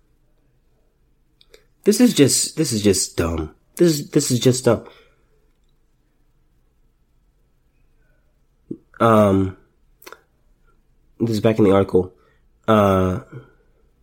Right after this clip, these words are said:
Rupp, who said that she knew the dangers of tanning but loved how it made her feel, and also said her hobby relaxed her and made me feel pretty, now works for a skincare company and is urging others to take better care of their skin.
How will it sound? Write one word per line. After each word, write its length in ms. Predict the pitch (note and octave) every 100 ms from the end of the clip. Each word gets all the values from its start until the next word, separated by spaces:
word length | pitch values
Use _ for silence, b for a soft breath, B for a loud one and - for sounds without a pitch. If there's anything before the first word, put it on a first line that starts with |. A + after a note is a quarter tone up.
| _ _ _ _ -
Rupp, 300 | A2+ D3+ C3+
who 160 | - A#2
said 340 | - C3 B2+
that 180 | A#2+ -
she 180 | - A#2
knew 120 | C#3
the 80 | C#3+
dangers 300 | A#2+ A#2 G#2+
of 180 | F#2 - b b b b b _
tanning 300 | - C#3 C3
but 140 | G#2+
loved 400 | F2+ G#2+ B2 B2
how 260 | B2+ - G2+
it 80 | F#2+
made 140 | F#2+
her 100 | F2
feel, 500 | - C3 D3 D3 - B B B B B
and 120 | A2+
also 180 | B2+ B2
said 160 | A#2 G#2+
her 100 | G2
hobby 280 | A#2 A#2+ A2+
relaxed 480 | F#2+ G#2 B2+ B2
her 100 | C#3
and 160 | A2 G2
made 300 | G2 G2 -
me 200 | F#2+ E2+
feel 240 | - E2
pretty, 440 | D#2+ - D3 D3 D3 _ b b b _
now 240 | C#3 F3+
works 140 | E3+ -
for 140 | B2+
a 20 |
skincare 460 | B2 D#3 D3+ D3 B2+
company 360 | C#3+ B2+ C3+ G#2+
and 100 | G#2
is 120 | -
urging 360 | A#2+ B2+ C3 G#2+
others 200 | G#2+ -
to 80 |
take 300 | - A2+ -
better 240 | - G2+ G2
care 320 | - F#2+ F#2
of 240 | - E2
their 160 | - E2
skin. 800 | - - - G#2+ A#2 A2 E2